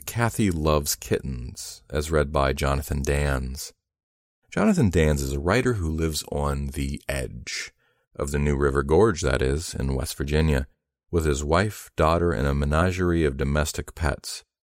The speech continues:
When not narrating, Jonathan can be found working on his first novel, riding his bike in the woods, or hanging out with his family. He even manages to hold down a steady job.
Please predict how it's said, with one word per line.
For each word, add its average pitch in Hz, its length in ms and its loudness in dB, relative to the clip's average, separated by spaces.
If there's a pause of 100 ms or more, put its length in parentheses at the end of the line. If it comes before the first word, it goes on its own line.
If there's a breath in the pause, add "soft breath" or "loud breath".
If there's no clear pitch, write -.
(120)
When 78 120 -2
not 76 160 4
narrating, 76 560 4
Jonathan 78 460 2
can 73 120 -2
be 69 100 -2
found 69 360 2
working 76 420 0
on 69 60 0
his 65 160 -2
first - 380 0
novel, 69 420 0 (320)
riding 71 240 0
his 67 140 -4
bike 76 340 0
in 73 80 0
the 67 100 2
woods, 98 380 -2
or 73 180 0
hanging 78 400 2
out 71 200 0
with - 80 -8
his 60 160 -6
family. 62 560 -4 (480)
He 123 100 -4
even 110 240 4
manages 73 400 2
to 73 120 -2
hold 73 280 2
down 69 220 0
a - 20 -6
steady 71 340 -2
job. 69 460 -2